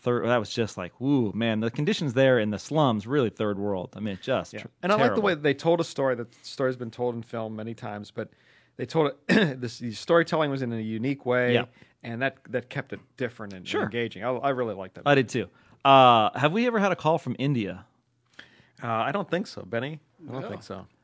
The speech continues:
Speaker 1: There's,
Speaker 2: No.
Speaker 1: there's what, uh, like, a billion people in India?
Speaker 2: Not one call.
Speaker 1: No, a lot of, a, a, a Slumdog Millionaire was a big, big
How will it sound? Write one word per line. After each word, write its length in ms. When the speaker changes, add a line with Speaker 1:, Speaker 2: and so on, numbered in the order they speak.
Speaker 1:
There's, 180
Speaker 2:
No. 200
Speaker 1:
there's 180
what, 260
uh, 60
like, 180
a 60
billion 400
people 340
in 120
India? 380
Speaker 2:
Not 200
one 220
call. 240
Speaker 1:
No, 140
a 80
lot 240
of, 80
a, 240
a, 300
a 160
Slumdog 480
Millionaire 320
was 120
a 80
big, 420
big 320